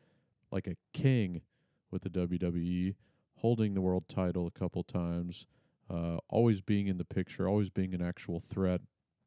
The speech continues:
He's married to Renee Young, who's on the, the commentary team for Monday Night Raw. I get it. You know, like, you want better things. You want the greener pasture. Uh,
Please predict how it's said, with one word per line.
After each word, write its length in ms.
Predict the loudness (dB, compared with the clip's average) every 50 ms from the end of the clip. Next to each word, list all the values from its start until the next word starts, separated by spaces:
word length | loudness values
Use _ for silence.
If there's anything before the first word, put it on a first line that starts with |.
| _ _ _ _ _ _ _ -16 _
He's 200 | -4 -4 -2 -2
married 520 | 0 2 2 4 4 4 4 4 4 2 -2 _ -2
to 420 | 0 2 2 4 2 0 0 -2 -6 _ _ _ _ _ _
Renee 240 | -4 0 0 0 0
Young, 520 | 2 2 2 4 4 4 2 2 0 -2
who's 240 | 0 -2 -2 0 -2
on 160 | -2 -2 -2
the, 240 | -4 -6 -6 -6 -8 -12 _ _ _ _ _ _ -12
the 100 | -12 -8
commentary 640 | -4 -2 0 2 2 0 0 0 2 2 2 0
team 280 | 0 0 0 0 0 -2
for 300 | -2 -4 -4 -4 -4 -6 -8 -4
Monday 280 | -4 -2 -2 -2 -2
Night 160 | -2 -4 -4 -2
Raw. 480 | 0 2 4 4 4 4 4 2 0 -4 _ _ _ _ _ _ _ _ _ _ _ _ _ _ _ _ _ _ _ _ _ _ _ _ -4
I 80 | -4 -2
get 260 | 0 0 0 0 0
it. 140 | -2 -4 -6 _ _ _ _ -8
You 100 | -2 0
know, 200 | 2 2 2 2
like, 340 | 2 2 0 -2 -4 -8 -20 -14 _
you 120 | 0 2
want 240 | 4 4 4 4 2 -4 _ _ _ _
better 300 | -2 0 0 2 2 0
things. 640 | -2 -4 -2 0 0 2 0 -2 -4 -6 -10 -8 -6
You 100 | -4 -2
want 200 | 0 -2 -2 -4 -8 _ _
the 80 | -8 -6
greener 380 | -4 -2 -2 0 0 -2 -2
pasture. 720 | -2 -2 -2 -2 -2 -2 -4 -8 -6 -4 -4 -4 -4 -6 -10 -10 -8 -6
Uh, 320 | -4 -4 -4 -4 -4 -6